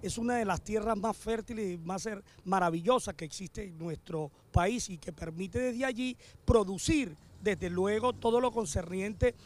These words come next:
a lo que es el plátano, los, eh, frutos importantes que hoy se distribuyen en el país, además de la ganadería, entre otros rubros importantes y significativos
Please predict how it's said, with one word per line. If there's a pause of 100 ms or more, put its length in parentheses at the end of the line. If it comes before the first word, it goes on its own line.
(160)
a
lo
que
es
el
plátano, (300)
los, (560)
eh,
frutos
importantes
que
hoy
se
distribuyen
en
el
país,
además
de
la
ganadería, (160)
entre
otros
rubros
importantes
y
significativos